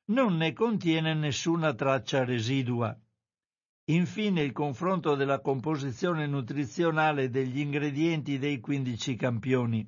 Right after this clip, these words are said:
Sotto il primo profilo salta agli occhi l'eccesso di sale e zucchero.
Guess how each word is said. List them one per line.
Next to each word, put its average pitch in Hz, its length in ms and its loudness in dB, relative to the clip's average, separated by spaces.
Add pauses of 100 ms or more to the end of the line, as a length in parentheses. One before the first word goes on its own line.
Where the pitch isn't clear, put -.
(680)
Sotto 220 380 -2
il 170 140 4
primo 175 380 2
profilo 180 600 0
salta 170 440 2
agli 160 220 0
occhi 151 320 0
l'eccesso 160 800 0
di 143 160 -2
sale 143 460 2
e 123 100 -2
zucchero. 110 640 -2